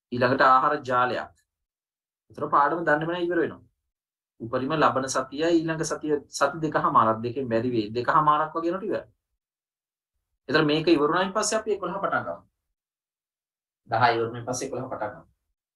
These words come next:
හරි? කොහොමත් මට හිතෙනවා මේ, මේ පන්තිය තමයි අපිට දහයයි එකොළහයි නවයත් භාගයක් වගේ මේක කරගන්න පුළුවන්. මේකේ ලේසි පාඩම් නේ තියෙන්නේ. ඒත් අපි අර ෆෝවර්ඩ් ක්ලාස් එකේ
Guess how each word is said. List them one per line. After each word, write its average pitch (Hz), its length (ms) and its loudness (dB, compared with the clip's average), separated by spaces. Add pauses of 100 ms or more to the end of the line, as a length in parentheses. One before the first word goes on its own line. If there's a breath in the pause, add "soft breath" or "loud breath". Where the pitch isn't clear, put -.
(160)
හරි? - 160 -4 (1000)
කොහොමත් 175 240 0
මට 165 160 4
හිතෙනවා 180 280 0
මේ, 127 380 0
මේ 143 180 2
පන්තිය 170 380 2
තමයි 175 160 0
අපිට 165 280 0
දහයයි 151 480 2
එකොළහයි 160 520 -4 (920)
නවයත් 160 340 0
භාගයක් 165 380 2
වගේ 170 180 -10
මේක 147 160 -8
කරගන්න 135 320 0
පුළුවන්. 120 140 -6
මේකේ 123 300 -8 (160)
ලේසි 107 300 -10
පාඩම් 165 260 4
නේ 165 100 -8
තියෙන්නේ. 175 280 -12 (520)
ඒත් 104 40 0
අපි 101 200 2
අර 101 200 0
ෆෝවර්ඩ් 131 380 0
ක්ලාස් - 320 4
එකේ - 220 -16